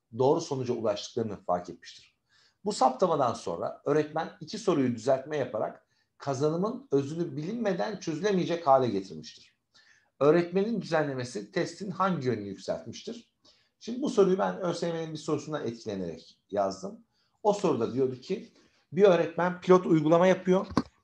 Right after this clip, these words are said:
Pilot uygulamada öğrencilerin nasıl çözdüğünü inceliyor. Ona göre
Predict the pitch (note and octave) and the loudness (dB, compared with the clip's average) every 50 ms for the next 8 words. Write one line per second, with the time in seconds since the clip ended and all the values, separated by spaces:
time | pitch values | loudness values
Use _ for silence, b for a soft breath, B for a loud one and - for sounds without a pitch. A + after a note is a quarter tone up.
0 | _ - E3+ G#3 G#3+ G#3 - E3+ D#3 C#3 C3+ C3 A#2 G2+ G2+ F#2+ C#3+ D#3+ - - | _ 4 6 6 6 6 6 4 6 6 6 6 6 6 4 6 6 4 4 2
1 | - - C3 C#3 C#3+ D3 D3+ D3+ C#3+ C#3 D3+ D#3+ E3 E3+ E3+ D#3 C3+ D3+ E3+ E3+ | 0 2 4 6 6 6 4 4 2 0 0 0 2 0 0 0 -2 -4 -2 0
2 | - E3+ C#3+ - - C#3 B2 A2+ A2 B2 D3+ F3+ F3 E3 D3 E3 E3 F3 F3+ F#3+ | 0 0 0 2 4 4 4 4 2 -4 -6 -4 -4 -4 -4 -4 -4 -2 -2 -2
3 | F#3+ F#3 F3+ F3 D#3 B2 G#2 G2 C3+ E3+ F#3 - - | -2 -2 -2 0 0 0 2 2 2 0 0 -2 -8